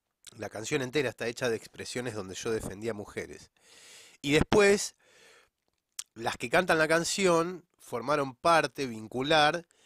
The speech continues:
de cometer todas las acciones que en la canción dicen que no cometían. Porque yo dec-, yo las defendía a las minas. Decía, "No, pero las minas no hacen,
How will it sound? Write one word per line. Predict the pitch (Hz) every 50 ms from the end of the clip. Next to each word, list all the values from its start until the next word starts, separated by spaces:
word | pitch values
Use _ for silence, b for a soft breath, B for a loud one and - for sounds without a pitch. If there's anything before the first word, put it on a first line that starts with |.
| b b b b b b _
de | - 113 127 123
cometer | - 139 135 135 135 120 175 165
todas | 151 - 196 185 170
las | 160 143 - -
acciones | 135 - - - 165 165 170 175 -
que | - -
en | 131 120
la | 117 110
canción | - 117 120 117 - 156 139 135
dicen | 147 151 - - 139 117
que | - 113
no | 104 113 123 127 123 120 117 117 110 104
cometían. | - 113 107 120 127 180 175 135 117 110
Porque | 107 113 113
yo | - 220
dec-, | 202 156 - - -
yo | - 185
las | 190 170
defendía | 135 139 127 - 160 196 247 262 180 123
a |
las | 110 107 104
minas. | 107 92 104
Decía, | 104 - 151
"No, | 165 151 127 95
pero | - 87 87
las | 90 90 87
minas | 107 139 165 185 131
no | 127 151
hacen, | 170 139 - - -